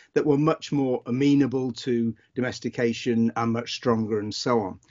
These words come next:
Uh, but the same thing happened to plants, and even, uh, without us knowing at all, we did, performed early forms of biotechnology by using, selecting,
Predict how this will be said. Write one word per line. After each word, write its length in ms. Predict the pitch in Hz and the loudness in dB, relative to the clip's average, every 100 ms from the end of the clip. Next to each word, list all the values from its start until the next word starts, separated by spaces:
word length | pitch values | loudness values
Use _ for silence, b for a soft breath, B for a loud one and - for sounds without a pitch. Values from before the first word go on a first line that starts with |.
| B B B | B B B
Uh, 200 | 123 123 | -2 0
but 120 | 160 | 0
the 40 | 139 | 2
same 220 | 240 214 | 6 6
thing 160 | 160 143 | 6 2
happened 220 | 135 120 | 0 -4
to 80 | 123 | -10
plants, 520 | - 175 175 - - | -2 -2 -2 -6 -8
and 180 | 165 151 165 | -2 -2 0
even, 640 | 190 233 101 - 113 135 _ _ _ _ - | -2 -2 -4 -10 -10 -14 _ _ _ _ -4
uh, 240 | 135 139 | 0 0
without 400 | 160 147 151 170 | 4 2 2 -2
us 140 | 160 156 | -4 -2
knowing 400 | 151 165 165 147 | 0 2 0 -2
at 180 | 135 175 | -2 -2
all, 300 | 185 113 104 | 0 -2 -4
we 140 | 127 | -2
did, 260 | 147 139 113 - _ - | -2 -2 -6 -20 _ -12
performed 420 | 151 170 151 139 | -4 4 4 6
early 200 | 143 135 | 4 2
forms 360 | - 139 127 123 | 0 0 0 -4
of 80 | |
biotechnology 1120 | 113 135 123 - 123 131 143 160 - 101 90 120 _ b b b | -2 0 0 -4 -8 -2 0 0 0 -6 -10 -14 _ b b b
by 520 | 147 143 143 135 131 _ _ - | 2 4 4 2 0 _ _ -10
using, 640 | 127 151 147 151 139 139 | -2 0 2 4 4 4
selecting, 680 | - 165 160 - 170 143 | 2 2 2 0 2 4